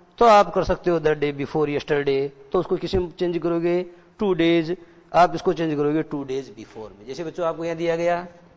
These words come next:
the day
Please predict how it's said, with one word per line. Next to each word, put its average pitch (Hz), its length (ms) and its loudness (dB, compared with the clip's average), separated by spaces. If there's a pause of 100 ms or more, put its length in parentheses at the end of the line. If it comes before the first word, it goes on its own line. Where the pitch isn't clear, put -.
(960)
the 170 400 0 (1400)
day 170 560 -2